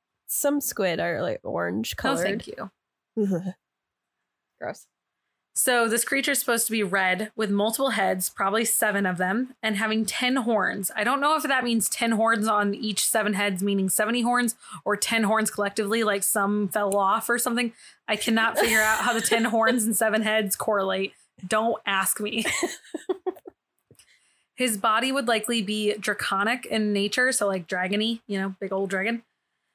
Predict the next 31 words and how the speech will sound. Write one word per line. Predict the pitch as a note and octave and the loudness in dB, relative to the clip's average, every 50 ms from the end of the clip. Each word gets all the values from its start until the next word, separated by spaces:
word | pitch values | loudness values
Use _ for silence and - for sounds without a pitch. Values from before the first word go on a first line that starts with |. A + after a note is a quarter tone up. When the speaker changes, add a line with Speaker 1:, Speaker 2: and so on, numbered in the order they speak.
| _ _ _ - | _ _ _ -4
Speaker 2:
and | - A#3+ A#3+ A#3 A3+ A3 | -2 0 2 2 2 2
somewhat | - B3 B3 C4 A#3 - | 2 2 0 0 0 0
serpentine | - - - A3 G#3 - C4+ A#3+ A3+ - B3+ B3+ B3+ B3+ | 0 0 2 2 2 2 0 0 0 0 0 2 2 2
in | A#3+ A3 G#3+ | 2 2 2
shape, | G#3+ - G#3 G3+ G#3+ A#3+ B3+ - - - | 0 0 0 0 0 0 -4 -6 -10 -6
and | A3+ G#3+ G#3+ G#3 G3+ G3+ G3+ G3+ | -4 0 0 2 2 2 0 0
he | G3+ G3+ - A3 G#3+ | -2 -4 -4 -2 0
has | G#3 G3 F#3+ F#3+ - - | 2 2 2 0 -2 -2
strong | - - - A3+ A3+ B3 C#4+ D#4 | -4 -4 0 2 2 2 2 2
legs, | D4 C4 A3+ A3 G#3 G3 - | 2 2 2 2 0 -2 -4
powerful | - - A3+ A3+ A#3+ A#3+ - C4 | -4 -2 0 0 0 0 0 -4
claws | A#3+ - A#3 G#3+ G3+ G3 G3 | -2 0 0 2 2 2 0
on | G#3 G3+ | 0 -2
each | G#3 G#3 G3 - - | 0 -2 -2 -2 -2
leg. | G3 G3 - - A3 G3+ - _ _ _ _ _ _ _ _ _ _ _ _ _ _ _ _ _ _ _ - | -2 -2 -2 -4 -6 -10 -14 _ _ _ _ _ _ _ _ _ _ _ _ _ _ _ _ _ _ _ -2
Scales | - - - - - A#3+ B3 C#4 D#4 E4+ E4 | -2 0 0 0 0 2 2 2 2 2 0
so | - - D4 D#4+ E4 | 2 2 2 2 2
strong, | D#4+ - D4 C#4 A#3 G#3+ G#3 G#3+ G#3 | 2 0 2 2 4 4 2 2 2
no | G#3 G#3 G3+ | 2 2 2
mortal | G3+ G3 G3 G#3 A#3 C4+ C#4 | 2 2 2 2 2 2 2
weapon | C4 B3+ B3+ C4+ D4 C#4+ | 2 2 2 2 0 0
could | - D#4 C4+ | 0 0 0
wound | A3+ G#3+ G3 F#3+ F3 | 0 2 2 2 0
him. | F#3+ F#3 F#3+ G#3+ A#3 - _ _ _ | 0 0 0 -2 -4 -6 _ _ _
He | - A#3+ A3+ | -8 -6 -2
can | - A3+ A3 G3+ | 0 0 0 0
breathe | - G3+ A3+ C#4 E4 G4+ G4+ | 0 0 0 2 2 2 0
fire | - - - D4+ E4 F#4 D4+ A3+ G3 F#3+ G3+ A3 C4 - _ _ _ _ _ _ _ _ _ _ _ - | -2 -2 0 2 2 4 2 2 2 2 2 0 -2 -4 _ _ _ _ _ _ _ _ _ _ _ -6
in | B3+ C#4 D#4 D#4+ | -4 -2 0 0
the | E4 D#4+ | 0 0
wa-, | C#4 A#3 C4 - | 0 0 0 -2